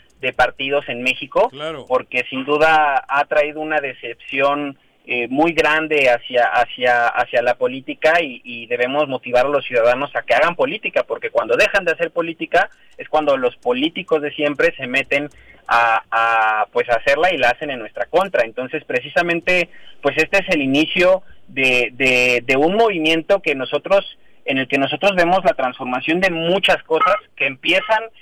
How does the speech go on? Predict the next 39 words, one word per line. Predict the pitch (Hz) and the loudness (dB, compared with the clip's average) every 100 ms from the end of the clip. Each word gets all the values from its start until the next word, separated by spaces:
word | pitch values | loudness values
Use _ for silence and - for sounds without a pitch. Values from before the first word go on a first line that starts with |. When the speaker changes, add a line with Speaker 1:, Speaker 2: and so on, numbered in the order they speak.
| - - - | -20 -20 -6
Speaker 1:
que | 147 | -6
empiezan | 139 190 190 226 | -2 -2 0 0
por | 196 165 | 0 0
la | |
universidad, | 143 135 131 - 135 143 180 | -2 0 -2 -4 2 2 2
pero | - 170 | -2 -6
que | 143 | -8
tienen | - 165 196 190 | -10 -8 -8 -8
que | 185 | -6
terminar | 196 175 143 156 | -6 -8 -4 -4
por | - 175 | -4 -8
cambiar | - 135 131 147 170 _ _ _ 180 | -4 -4 0 0 0 _ _ _ -2
por | 175 | 0
completo | 160 139 156 156 190 | 0 -2 -2 0 0
nuestro | 175 - 135 | -2 -6 -8
sistema | 127 143 156 | -4 -2 0
educativo, | 170 156 120 - 147 175 196 - _ - | 0 0 -2 0 0 4 2 0 _ -10
nuestro | 131 127 | -4 -4
sistema | 123 - 143 160 | -4 -2 0 0
político, | 147 139 147 170 - | 0 0 0 -2 0
Speaker 2:
Hoy | 160 | 0
Speaker 1:
nuestro | 139 - | 2 -2
sistema | 120 - 139 156 | -8 -2 0 2
de | 156 | 2
partidos, | - 113 147 156 220 - - | 0 -2 -2 0 0 -2 -20
Speaker 2:
Ajá. | 131 131 | -20 -6
Speaker 1:
y | 143 | 0
hoy | 151 180 | 2 2
en | 185 | 0
lo | 156 | -2
que | 131 | -4
estamos, | - 151 165 175 - | -2 -2 -2 -8 -10
Speaker 2:
Sí. | 131 | -12
Speaker 1:
después | 185 151 | -4 0
de, | 170 160 - | 2 0 -2
después | 131 127 - 151 | -8 -6 -2 0
de, | 175 165 139 123 117 110 | 2 2 2 2 0 -2
de | 123 120 | 0 2
haber | 131 147 160 | 2 0 -2